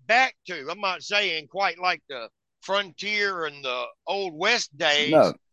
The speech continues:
Speaker 1: but similar.
Speaker 2: Well, I think, you know, I said it in the other episode, community. That's what we need, is community. Look after each other. Makes, you know,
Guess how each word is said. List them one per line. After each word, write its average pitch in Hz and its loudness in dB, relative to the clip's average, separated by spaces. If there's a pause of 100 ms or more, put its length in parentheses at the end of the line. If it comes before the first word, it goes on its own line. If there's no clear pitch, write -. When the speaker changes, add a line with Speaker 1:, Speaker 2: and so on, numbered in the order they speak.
Speaker 1:
but 151 -2
similar. 170 0 (640)
Speaker 2:
Well, 131 8 (320)
I 117 4
think, 135 2 (640)
you 120 -2
know, 117 6
I 113 4
said 143 2
it 120 -2 (180)
in 117 0
the 110 -2
other 123 2
episode, 107 0 (1000)
community. 135 6 (680)
That's 101 -2
what 123 6
we 131 6
need, 139 2
is 82 -10
community. 123 -2 (1000)
Look 127 4
after 135 8
each 123 0
other. 117 4
Makes, 107 -2
you 110 0
know, 101 4